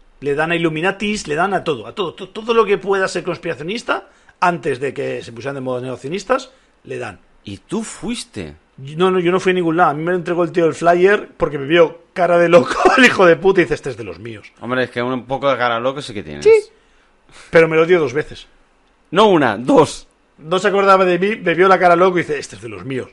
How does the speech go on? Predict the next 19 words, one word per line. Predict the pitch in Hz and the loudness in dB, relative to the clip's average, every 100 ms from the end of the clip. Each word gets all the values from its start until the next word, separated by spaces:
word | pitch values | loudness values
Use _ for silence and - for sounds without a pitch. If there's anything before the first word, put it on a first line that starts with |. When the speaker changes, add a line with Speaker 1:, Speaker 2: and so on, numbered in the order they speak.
| _ | _
Speaker 1:
Y | 180 | -14
me | 151 | -12
dio | 135 113 | -10 -12
otro. | 95 98 _ _ _ _ _ _ _ _ _ _ 139 | -14 -20 _ _ _ _ _ _ _ _ _ _ -8
Yo | 156 | -6
no | 156 | -2
le | 160 | -2
dije | 156 156 | -2 -2
nada | 156 | -4
y | 156 | -4
me | |
lo | 143 | -4
volví | 131 135 | -4 -4
a | 131 | -4
guardar | 131 131 | -4 -6
y | 131 | -8
le | |
dije, | 120 104 | -10 -14
"Gracias". | 98 95 - | -18 -18 -20